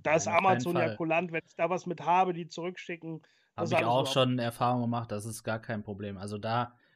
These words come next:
Speaker 2: bedeutet E U dann wirklich mal E U, dass es da keine Grenzen gibt. Aber hier kann man sich für alle Interessierten die Quest zwei für hundertdreißig Euro drei Monate lang mieten.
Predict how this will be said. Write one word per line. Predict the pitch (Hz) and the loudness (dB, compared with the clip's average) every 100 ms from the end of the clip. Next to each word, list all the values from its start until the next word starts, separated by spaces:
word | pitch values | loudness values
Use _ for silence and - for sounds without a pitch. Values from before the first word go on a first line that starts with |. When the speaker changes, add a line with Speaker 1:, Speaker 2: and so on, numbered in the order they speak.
| _ | _
Speaker 2:
bedeutet | 123 113 127 143 165 | -4 2 2 2 -2
E | 139 139 | -2 -2
U | 147 160 | 0 0
dann | 139 131 | 2 0
wirklich | 135 120 | -4 -4
mal | 127 110 | -2 -2
E | 101 | -4
U, | 82 110 107 | -6 -6 -4
dass | 104 - | -6 -8
es | 110 | -8
da | 113 | -8
keine | 107 113 110 | -6 -4 -4
Grenzen | 110 104 113 120 101 | -4 -6 -8 -8 -10
gibt. | 92 - _ _ _ _ - | -12 -18 _ _ _ _ -10
Aber | 107 120 | -4 -4
hier | 120 180 190 | -2 0 0
kann | 185 180 | 0 0
man | 190 147 | 0 -2
sich | 135 - | -6 -6
für | - | -6
alle | 147 185 | -2 -2
Interessierten | 170 165 160 - 165 170 - 113 113 | -2 -4 -4 -4 -2 -2 -2 -8 -6
die | 110 | -10
Quest | - 143 156 - - | -4 -4 -2 -8 -10
zwei | - 113 120 147 190 - _ _ _ _ | -4 -2 0 -2 -6 -12 _ _ _ _
für | - 139 123 | -6 -4 -2
hundertdreißig | 156 190 196 170 147 139 165 175 165 - | 0 0 0 0 0 0 0 -2 -8 -6
Euro | 120 139 170 160 170 | -4 0 0 -2 -4
drei | 143 131 151 | -2 -2 0
Monate | 156 147 147 156 | -2 -4 -4 -4
lang | 139 139 135 | -4 -4 -4
mieten. | 123 123 127 95 98 | -4 -6 -8 -12 -14